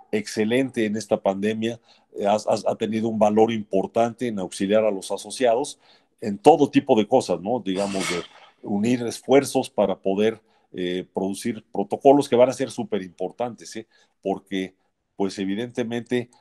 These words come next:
al venir los empleados en una apertura de tiendas, pues, tendrá que venir sanos, ¿no?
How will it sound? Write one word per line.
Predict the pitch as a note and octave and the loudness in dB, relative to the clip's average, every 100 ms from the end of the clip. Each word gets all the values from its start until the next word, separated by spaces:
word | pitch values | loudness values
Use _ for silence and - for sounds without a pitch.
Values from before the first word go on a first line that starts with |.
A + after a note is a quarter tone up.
| _ | _
al | - F#2+ | -4 -2
venir | F#2+ G2 A#2+ C3 | -2 0 2 4
los | B2 - | 4 2
empleados | G2+ A2 A#2 A2+ G#2+ - _ _ _ | -4 2 4 4 2 -2 _ _ _
en | F#2+ F#2+ | -8 -4
una | A2 A#2 | -2 -2
apertura | - G#2 G2+ A#2 A#2+ A2+ | 0 0 0 0 4 4
de | A2 | 2
tiendas, | - A#2 G#2+ F#2 F2+ - _ _ _ | 0 -2 -2 -4 -8 -14 _ _ _
pues, | F2+ - | -2 0
tendrá | F#2+ G2+ A2 | 2 4 4
que | A2 | 2
venir | F#2+ G2+ G#2+ | 0 -2 -2
sanos, | - B2 A#2+ F2+ | 2 4 4 0
¿no? | G#2+ | -2